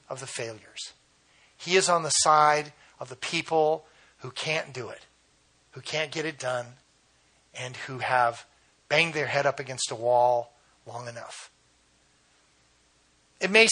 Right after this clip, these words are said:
seem from time to time that Jesus is condemning people for their conduct and for their attitude. But the reality is that he is doing everything that he can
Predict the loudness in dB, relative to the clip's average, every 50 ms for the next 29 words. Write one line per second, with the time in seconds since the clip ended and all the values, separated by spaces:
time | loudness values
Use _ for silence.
0 | 6 6 6 4 4 2 0 0 0 0 0 0 0 2 6 8 8 8 6 2
1 | -4 -4 -4 -2 0 4 6 6 6 6 4 2 -2 -8 -14 -20 _ _ _ _
2 | _ _ _ _ _ _ _ _ 2 2 2 4 2 0 -2 0 0 0 0 0
3 | 0 0 0 0 0 0 0 0 0 0 -2 -2 -4 -6 -4 2 6 8 8 8
4 | 8 2 -2 -6 -12 _ _ _ _ _ _ _ _ -8 -6 -6 -6 -4 -4 -4
5 | -4 -2 -4 -4 -2 -4 -4 -2 2 6 8 8 8 8 6 4 -2 -4 -4 -10
6 | -20 -20 -20 _ _ _ -20 -20 -20 -20 _ -12 -12 -10 -8 -2 0 0 2 2
7 | 2 0 2 6 6 8 8 6 4 0 -4 -6 -10 -10 -12 -16 -20 -20 -20 _
8 | _ _ _ _ _ _ _ _ _ _ _ _ _ _ _ _ _ _ _ _
9 | -4 -2 -2 0 0 2 4 8 10 12 12 12 12 12 10 8 8 4 0 -4
10 | -4 -4 -4 -4 -4 -4 -4 -8 -6 -2 0 2 2 2 0 0 0 0 0 -2
11 | -6 -2 6 6 6 6 6 2 0 0 0 0 0 0 2 0 0 0 -2 -2
12 | -2 -6 -8 -8 -8 -8 -10 -12 -12